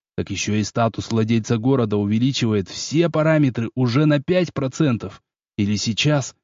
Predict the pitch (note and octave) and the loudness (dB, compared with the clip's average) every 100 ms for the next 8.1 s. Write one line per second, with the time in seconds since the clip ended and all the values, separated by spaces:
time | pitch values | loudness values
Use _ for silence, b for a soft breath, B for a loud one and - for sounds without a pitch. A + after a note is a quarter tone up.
0 | _ G#2 A2 A2+ C3 A#2 C3 A#2+ F2 _ | _ 0 4 4 2 0 0 0 -4 _
1 | _ _ _ _ A3 A#3 A3 F3 F#3 A3+ | _ _ _ _ -2 0 -2 -2 -2 0
2 | A#3+ A2 - C#3 C#3 B2 E3 D#3+ F#2+ G2+ | 2 0 2 2 4 2 2 2 0 0
3 | G#2 A2+ A#2+ E3 B2+ - A2+ B2+ A2 B2 | 2 2 2 2 0 0 0 2 2 2
4 | A#2+ A2 C#3+ G#2 - - G2+ _ _ - | 2 2 0 -2 -6 -12 -16 _ _ -4
5 | G2+ A#2 A#2+ A#2 G#2+ G#2+ C3 B2 A#2 A#2 | -2 2 4 4 2 0 2 2 4 4
6 | A2+ A2+ G#2 G#2 A2+ G#2 - G#2 A2+ - | 4 2 2 2 2 0 -4 -6 -6 -4
7 | F#2+ - B2+ B2+ B2 - B2+ A#2+ - G2 | -8 -2 -2 0 -2 -2 -2 0 -2 -4